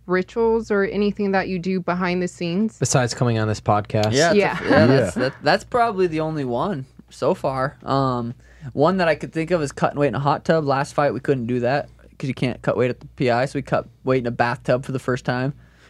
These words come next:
Speaker 3: and the weight came off pretty easy. Surprisingly, I was a little upset. I'm like, "Are you f-, f-, serious? We can't cut?"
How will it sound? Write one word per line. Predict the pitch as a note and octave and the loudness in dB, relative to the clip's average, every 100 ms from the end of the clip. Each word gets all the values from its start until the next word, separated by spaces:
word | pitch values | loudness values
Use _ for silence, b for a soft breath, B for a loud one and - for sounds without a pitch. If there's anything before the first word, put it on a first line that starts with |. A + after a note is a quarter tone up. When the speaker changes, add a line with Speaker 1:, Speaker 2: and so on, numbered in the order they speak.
| - | -6
Speaker 3:
and | B2+ B2+ | -2 0
the | A#2+ | 0
weight | B2 A#2+ | 0 -2
came | A#2+ A#2+ | -2 -2
off | A#2+ - | -2 -4
pretty | C3+ A2 | -4 -2
easy. | B2 B2+ C3 | -2 -2 -4
Surprisingly, | - - A#2+ A#2+ B2+ C3 C3 | -6 -2 0 0 -2 -4 -2
I | A#2+ | -2
was | A#2+ | -2
a | |
little | B2 A#2 | -2 -2
upset. | A2+ - A#2+ C#3 | -2 -2 0 0
I'm | |
like, | A#2+ D#3+ | -2 -4
"Are | |
you | F3+ | -4
f-, | - _ | -6 _
f-, | _ - | _ -20
serious? | - C3 E3 F3 | -10 -4 -4 -4
We | - | -6
can't | C#3+ | -4
cut?" | - D3 | -2 -2